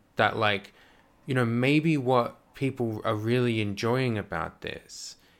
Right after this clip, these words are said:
is that you gave creative control to the guy who thought the shit up in the first place.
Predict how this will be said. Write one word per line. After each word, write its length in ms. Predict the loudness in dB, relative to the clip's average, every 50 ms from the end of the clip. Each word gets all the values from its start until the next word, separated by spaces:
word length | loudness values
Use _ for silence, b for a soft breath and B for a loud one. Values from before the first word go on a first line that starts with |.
| b b
is 180 | -6 -6 -2 0
that 140 | 0 0 0
you 120 | 0 -4 -2
gave 380 | 0 2 4 4 2 0 -2
creative 640 | -8 -6 -2 0 2 2 2 2 2 0 -2 -6 -8
control 680 | -10 -8 -8 -8 -8 -4 0 2 2 4 2 2 0 -2
to 140 | -4 -6 -6
the 100 | -4 -4
guy 260 | 0 0 2 2 0
who 200 | -2 -6 -10 -14
thought 500 | -14 -16 -8 -4 0 0 0 0 -2 -4
the 80 | -6 -4
shit 340 | -2 -2 0 0 2 2
up 240 | 2 0 0 -2 -6
in 140 | -6 -6 -8
the 60 | -8
first 520 | -10 -4 -2 0 0 0 0 -2 -6 -10 -12
place. 540 | -10 -10 -10 -10 -12 -14 -14 -14 -14 -14